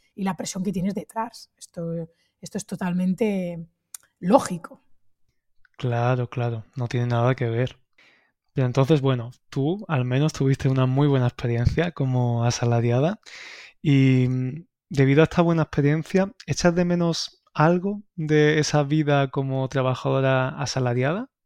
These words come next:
Speaker 1: Pues fíjate, eh, si me hablas a nivel de asalariada, de verdad,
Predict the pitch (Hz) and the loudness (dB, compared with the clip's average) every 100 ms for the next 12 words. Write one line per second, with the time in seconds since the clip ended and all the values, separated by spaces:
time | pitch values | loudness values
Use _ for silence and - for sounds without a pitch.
0 | _ _ _ _ _ _ _ _ _ 208 | _ _ _ _ _ _ _ _ _ -6
1 | 185 - - 196 233 226 175 208 _ _ | -4 -4 -6 -4 -2 -2 -4 -8 _ _
2 | _ _ - 208 - - - - 220 208 | _ _ -6 -4 -4 -6 -8 -2 0 0
3 | 240 320 349 - 233 208 180 165 - 208 | 0 0 -2 0 0 0 0 -4 -4 -4
4 | 185 - 185 180 175 180 269 339 403 453 | -2 -2 -2 -2 -2 0 2 4 2 0
5 | - - - - _ _ - _ 180 190 | -6 -20 -20 -20 _ _ -20 _ -2 0
6 | 185 220 285 | 2 2 0